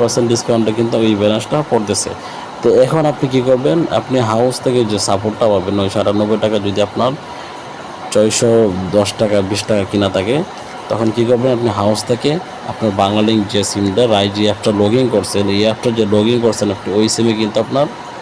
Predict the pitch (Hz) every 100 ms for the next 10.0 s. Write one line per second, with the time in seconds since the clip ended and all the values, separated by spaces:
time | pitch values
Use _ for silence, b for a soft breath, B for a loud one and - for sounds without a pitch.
0 | - - - - - 110 120 120 117 90
1 | 82 - B B B B - 107 107 127
2 | 117 113 117 113 113 113 107 101 101 101
3 | 98 117 127 113 98 120 135 147 139 120
4 | 123 113 123 117 110 - 104 104 - 107
5 | - 131 117 113 104 104 95 98 - 110
6 | 104 104 - 104 95 98 110 104 110 -
7 | 165 - B B B - 101 107 110 101
8 | 95 95 90 82 - - 113 135 120 -
9 | 120 117 127 131 127 - 123 120 120